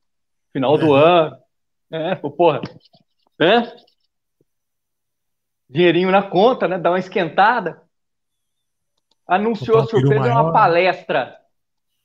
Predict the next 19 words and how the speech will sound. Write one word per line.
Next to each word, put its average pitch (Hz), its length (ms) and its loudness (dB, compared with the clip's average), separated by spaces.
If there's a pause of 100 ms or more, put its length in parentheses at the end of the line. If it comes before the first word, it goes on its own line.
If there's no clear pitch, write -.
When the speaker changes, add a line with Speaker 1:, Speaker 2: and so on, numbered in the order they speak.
(220)
Speaker 1:
Manja? 135 460 -12 (640)
Era 147 160 0
uma 180 160 2
palestra. 156 720 -2 (640)
A 170 100 0
cara 233 280 2
de 214 140 -6
todos 233 440 0
na 175 120 -6
convenção, 156 500 -10
você 214 120 -12
imagina 185 440 -6
uma 170 180 -2
sala 180 340 0
cheia? 208 460 2 (1500)
Devia 147 240 -6
ter, 151 140 -8
sei 147 240 -8
lá, 127 360 -4